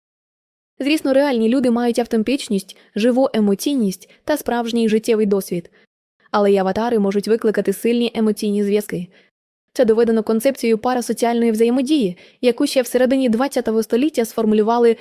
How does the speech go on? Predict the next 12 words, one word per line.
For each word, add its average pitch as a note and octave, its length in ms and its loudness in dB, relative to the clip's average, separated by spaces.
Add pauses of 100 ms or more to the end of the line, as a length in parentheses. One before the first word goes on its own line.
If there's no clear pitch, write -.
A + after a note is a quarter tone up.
(180)
Лазерсфельд A#3 760 -2
і C4 80 0
Кац. - 360 -10 (540)
А G#3+ 120 -2
сьогодні G3+ 520 0 (160)
вона A3+ 260 0
знайшла A3+ 320 0
нове A3+ 240 2
життя A3+ 360 -2
в A3+ 60 0
епоху B3 320 2
Інстаграму, A3 680 0